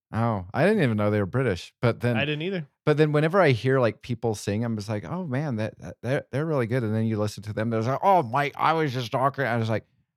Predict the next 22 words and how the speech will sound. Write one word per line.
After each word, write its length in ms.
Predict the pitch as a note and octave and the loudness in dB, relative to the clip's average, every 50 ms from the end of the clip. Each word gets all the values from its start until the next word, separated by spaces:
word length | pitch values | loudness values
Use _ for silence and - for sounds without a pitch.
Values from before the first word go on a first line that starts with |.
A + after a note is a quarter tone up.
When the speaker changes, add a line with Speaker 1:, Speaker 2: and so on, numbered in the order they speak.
| _ _ _ | _ _ _
Speaker 1:
"I 140 | F#2 B2+ F3 | 0 2 2
did 140 | F#3 D3 F#2+ | 2 2 0
not 200 | G2 A2+ A#2 A2+ | 0 0 -2 -2
see 120 | - C3 | -2 -2
that 140 | B2 A#2+ A2+ | -2 -2 0
coming." 280 | C#3 C#3+ C3+ G#2 D#2+ D2+ - | -2 -2 -2 -2 -4 -6 -4
Speaker 2:
<laughs> 40 | - F3+ D3 B2 A#2 A#2 C3+ | -4 -2 2 2 2 4 2
Yeah, 160 | E3 C3+ E3 D#3 | 2 0 0 0
I 120 | C#3+ C3 | -2 -2
know. 180 | C#3+ D3 C#3 C3 | -2 -4 -4 -4
It's 120 | B2 B2 | -6 -10
like, 160 | C3 B2+ A#2 - _ - - _ _ _ _ _ _ _ _ _ _ _ _ _ | -12 -14 -14 -18 _ -20 -20 _ _ _ _ _ _ _ _ _ _ _ _ _
how 140 | - G#3+ | -12 -8
do 60 | B3 C#4+ | -4 -2
you, 280 | D4+ D#4+ D#4 B3 - - | -2 0 -2 -2 -6 -8
how 100 | F3+ G3 | -6 -6
do 60 | A3 B3 | -4 -4
you 120 | B3+ A#3+ | -6 -6
sing 280 | - - G#3+ G#3+ G#3+ G3+ | -6 -6 -6 -4 -4 -4
without 380 | F#3 D#3+ - D#3+ E3+ E3 - | -4 -4 -2 -2 -2 -2 -2
that 160 | E3 C#3+ B2+ | -4 -4 -4
accent? 420 | A#2 G#2+ G#2+ G2+ - - G2+ G2 | -6 -8 -10 -12 -14 -16 -18 -18